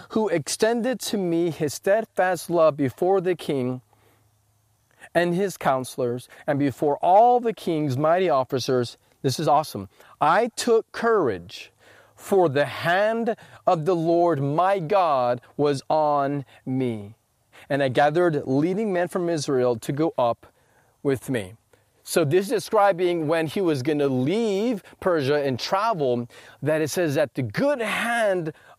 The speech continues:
of the Lord was on him. He says, "So I took courage."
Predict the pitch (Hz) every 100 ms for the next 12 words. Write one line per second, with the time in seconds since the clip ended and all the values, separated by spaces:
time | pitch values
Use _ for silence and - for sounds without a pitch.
0 | - 202 214 185 196 196 175 165 156 -
1 | - 160 156 - 175 202 180 151 143 -
2 | 143 - 170 - 180 185 180 175 - _
3 | _ - 190 165 - - _ _ _ -
4 | - 208 202 165 135 107 92 -